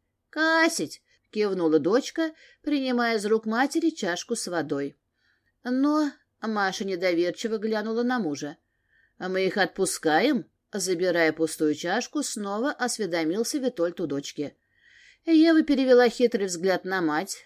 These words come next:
потом ангельским взором посмотрела на отца. «Да, папа, мы будем касить!»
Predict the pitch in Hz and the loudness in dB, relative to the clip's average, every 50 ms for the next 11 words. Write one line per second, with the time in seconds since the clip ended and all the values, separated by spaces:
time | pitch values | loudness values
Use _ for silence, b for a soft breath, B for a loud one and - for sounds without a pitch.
0 | _ _ - 247 240 240 - 269 254 240 - - 269 294 277 247 208 220 220 - | _ _ -2 -2 -2 0 0 -2 -2 -2 0 0 2 2 2 0 0 -2 -2 -2
1 | - 226 214 220 214 202 285 320 339 370 359 311 - 277 - 247 233 220 214 - | -2 -4 -4 -4 -2 0 0 0 2 0 0 -2 -2 -2 -2 -2 -4 -4 -4 -4
2 | 196 196 214 233 233 220 202 175 165 - - - - 156 151 151 - _ _ _ | -4 -4 -2 -2 -2 -2 -2 -2 -4 -4 -4 -6 -4 -4 -4 -6 -8 _ _ _
3 | _ _ _ b b b b b b b b - 349 339 311 359 359 349 285 - | _ _ _ b b b b b b b b -6 -2 2 4 4 4 4 2 0
4 | _ _ _ _ _ _ _ - 294 311 330 320 311 208 185 180 - 202 269 320 | _ _ _ _ _ _ _ -2 2 2 4 4 2 2 -2 -4 -4 -2 -2 0
5 | 330 269 302 320 269 330 330 311 - - 226 247 294 330 320 - - 147 - - | 2 2 2 2 4 4 4 2 4 4 4 4 4 4 2 0 -2 -4 -4 -6